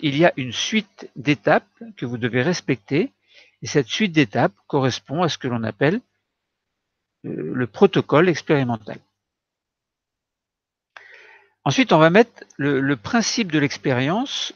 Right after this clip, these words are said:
c'est-à-dire, euh, le paramètre que l'on va faire varier ou que l'on va étudier dans le milieu et qui va nous permettre de,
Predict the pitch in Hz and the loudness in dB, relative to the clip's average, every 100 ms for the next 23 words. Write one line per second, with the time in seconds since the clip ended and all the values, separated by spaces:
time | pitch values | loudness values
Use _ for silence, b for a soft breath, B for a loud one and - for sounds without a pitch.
0 | - - 175 185 175 240 - - _ _ | -14 -2 2 2 4 2 0 -6 _ _
1 | _ _ _ - 143 143 139 139 - - | _ _ _ -4 0 0 0 -2 -6 -10
2 | _ _ _ _ _ - 160 226 233 233 | _ _ _ _ _ 2 6 8 8 6
3 | 190 185 170 226 - - - 147 151 156 | 6 6 6 2 0 -20 -4 -2 2 2
4 | - 190 143 143 185 151 143 220 156 - | 2 0 2 4 4 4 0 -2 -2 0
5 | 175 175 208 185 - 175 117 120 233 _ | 2 4 2 2 -2 -8 -4 -4 -6 _
6 | _ _ _ _ _ _ _ _ _ _ | _ _ _ _ _ _ _ _ _ _
7 | - 202 208 196 170 160 143 160 247 _ | 0 4 4 4 2 0 0 2 0 _
8 | _ _ 156 - 170 185 170 - 139 151 | _ _ -8 -4 -2 -2 -2 0 0 2
9 | 214 151 151 - | 0 0 -4 -4